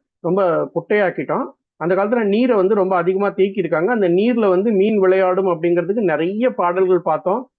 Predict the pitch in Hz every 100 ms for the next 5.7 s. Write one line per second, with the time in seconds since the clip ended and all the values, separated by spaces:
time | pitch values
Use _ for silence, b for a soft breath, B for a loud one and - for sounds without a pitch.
0 | _ - 160 208 196 175 170 175 196 175
1 | 185 196 175 190 165 156 170 160 156 143
2 | 160 156 139 - 160 180 170 175 170 165
3 | 165 165 165 190 - _ 165 175 170 160
4 | - 160 143 156 151 135 160 139 139 147
5 | 147 131 123 131 127 131